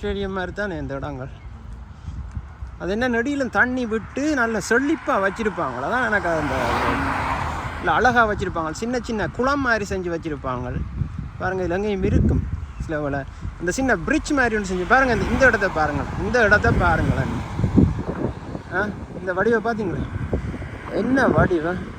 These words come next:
ஒரு ஆள் வர்றாரு இங்க கோல்ஃப் விளையாடுறதுக்கு. இந்த இடத்துல நாங்கள் நார்மலா கால்நடையா போறாக்கள் இதுல இறங்கக்கூடாது. இந்த இடத்துக்கு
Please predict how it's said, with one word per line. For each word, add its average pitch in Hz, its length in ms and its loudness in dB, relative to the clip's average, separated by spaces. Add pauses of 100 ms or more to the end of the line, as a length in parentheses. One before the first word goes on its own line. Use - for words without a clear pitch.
(920)
ஒரு - 160 -2
ஆள் - 120 -4
வர்றாரு - 480 0
இங்க 165 260 0 (340)
கோல்ஃப் 151 300 -6
விளையாடுறதுக்கு. 156 500 -4 (600)
இந்த 214 180 4
இடத்துல 247 260 4
நாங்கள் 247 380 4
நார்மலா 226 340 2 (500)
கால்நடையா 190 600 0
போறாக்கள் 180 420 -2
இதுல 175 180 -4
இறங்கக்கூடாது. 123 680 -8
இந்த 131 360 -6
இடத்துக்கு 147 500 -8